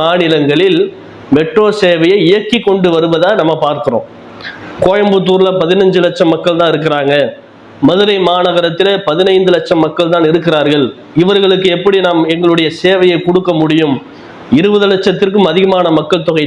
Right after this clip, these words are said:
தேவை என்று சொல்லக்கூடியவர்கள் இந்தியாவினுடைய வட மாநிலங்களில், சில மாநிலங்களில், அந்த மாநிலத்தினுடைய மாவட்டத்திலே பதினஞ்சு லட்சத்திற்கும் குறைவாக,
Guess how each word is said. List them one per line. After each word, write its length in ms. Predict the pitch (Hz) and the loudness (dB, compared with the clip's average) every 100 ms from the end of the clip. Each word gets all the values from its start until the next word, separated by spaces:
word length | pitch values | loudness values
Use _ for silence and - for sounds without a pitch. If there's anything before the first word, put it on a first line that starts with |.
| 151 | 0
தேவை 280 | 165 139 143 139 - 156 | 0 2 0 -2 -2 0
என்று 140 | 165 | 0
சொல்லக்கூடியவர்கள் 840 | 160 151 156 143 139 127 123 139 151 151 - - - - - - 135 | 0 -2 -2 -2 0 0 0 2 2 0 -4 -16 -20 -20 -18 -4 0
இந்தியாவினுடைய 640 | 185 202 202 190 180 170 160 | 2 2 2 2 2 2 0
வட 140 | 151 170 196 | 0 0 0
மாநிலங்களில், 640 | 180 170 156 151 147 170 185 - | 0 0 0 0 0 0 -2 -2
சில 120 | 156 147 | 0 0
மாநிலங்களில், 680 | 160 160 151 143 156 208 165 113 - - - - | 0 0 0 0 0 0 0 -4 -10 -20 -6 -2
அந்த 260 | 165 214 202 190 156 151 | 2 2 2 2 2 0
மாநிலத்தினுடைய 760 | 175 202 196 185 185 165 156 143 | 2 2 0 0 -2 0 0 0
மாவட்டத்திலே 680 | 147 165 160 151 143 143 175 185 185 - - - - - - | 0 0 -2 -2 -2 0 0 0 -2 -10 -20 -20 -20 -10 -4
பதினஞ்சு 560 | 147 175 196 196 185 190 | -2 0 2 2 2 2
லட்சத்திற்கும் 680 | 175 175 185 175 180 214 202 | 0 0 -2 -2 -2 0 0
குறைவாக, 540 | 170 180 175 170 143 | 0 0 0 0 -2